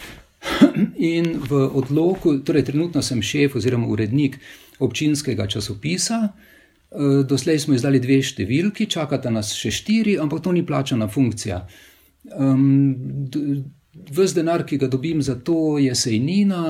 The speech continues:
eh, približno petintrideset evrov neto na sejo uredniškega odbora, ki so redno vsak petek štiri seje.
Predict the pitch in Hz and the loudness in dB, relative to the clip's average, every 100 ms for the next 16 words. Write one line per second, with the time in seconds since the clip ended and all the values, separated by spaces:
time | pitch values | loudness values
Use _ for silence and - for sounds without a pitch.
0 | 147 - - _ - 131 127 123 127 151 | -2 -4 -14 _ -8 -4 -4 -4 -4 -2
1 | 147 143 151 139 147 139 131 127 139 135 | -2 0 -2 -2 0 0 0 -2 0 0
2 | 120 143 151 151 135 120 113 107 143 143 | 2 2 0 -2 -2 -2 -2 -2 -2 0
3 | 139 131 123 117 117 135 135 107 101 127 | 0 0 -2 -2 0 0 0 -2 -2 -2
4 | 165 156 165 120 - 117 139 135 104 98 | -2 -2 -4 -4 -2 2 4 2 0 -4
5 | - 113 - 156 143 120 104 - 135 110 | -6 -8 -4 -6 -4 -6 -8 -4 -2 0
6 | - 104 87 | -2 -4 -6